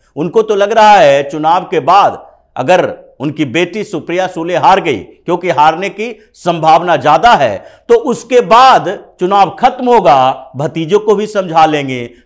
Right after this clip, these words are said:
फिर से यू टर्न लेंगे। सोनिया गांधी उधर गई, यहां मोदी कैबिनेट में भेज देंगे,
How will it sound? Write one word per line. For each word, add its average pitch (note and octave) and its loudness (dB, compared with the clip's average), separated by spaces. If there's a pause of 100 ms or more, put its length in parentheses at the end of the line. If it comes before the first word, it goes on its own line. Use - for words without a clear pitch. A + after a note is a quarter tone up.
फिर G#3+ 2
से A#3 0
यू G3+ 0
टर्न F#3+ 0
लेंगे। C3 -4
सोनिया E3 -2
गांधी D3+ 0
उधर D3+ 0
गई, D3+ -4
यहां F#3 2 (220)
मोदी F3 -6
कैबिनेट F3 -6
में E3 -6
भेज E3+ -4
देंगे, E3+ -4